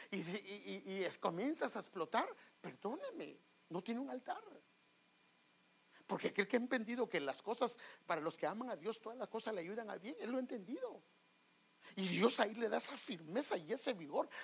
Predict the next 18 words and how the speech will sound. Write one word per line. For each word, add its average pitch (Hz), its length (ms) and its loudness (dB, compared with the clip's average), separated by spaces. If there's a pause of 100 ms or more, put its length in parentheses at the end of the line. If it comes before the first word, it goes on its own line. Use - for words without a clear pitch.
(120)
para 143 220 0
que 151 120 -12
como 151 280 0
esposo - 360 0
se 254 160 2
mantenga 214 480 2
firme, 381 460 0 (260)
como 175 240 4
una 285 160 8
sombría 147 540 4
cubriendo 196 560 6
a - 60 4
su - 160 -2
familia, 254 500 0 (180)
protegiendo 220 920 2
a 277 60 0
su - 160 -4
familia. 415 720 -8